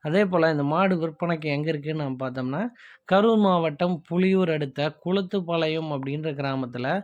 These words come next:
நண்பர் சதீஷ் அவர்கள்கிட்ட இருந்தே விற்பனைக்கு வந்திருக்கேன். தமிழ்நாடு ஃபுல்லா டிரான்ஸ்போர்ட்டேஷன் அவைலபிள்ன்றாங்க.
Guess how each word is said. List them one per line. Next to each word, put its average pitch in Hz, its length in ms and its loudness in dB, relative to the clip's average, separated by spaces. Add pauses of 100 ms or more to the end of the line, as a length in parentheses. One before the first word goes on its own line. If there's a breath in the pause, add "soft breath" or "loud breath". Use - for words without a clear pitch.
(300 loud breath)
நண்பர் 180 360 2
சதீஷ் 185 400 2
அவர்கள்கிட்ட 156 580 0
இருந்தே 139 320 -2
விற்பனைக்கு 139 580 -6
வந்திருக்கேன். 135 500 -6 (440 loud breath)
தமிழ்நாடு 190 480 4
ஃபுல்லா 175 300 2 (140)
டிரான்ஸ்போர்ட்டேஷன் 156 840 -2
அவைலபிள்ன்றாங்க. 135 840 -4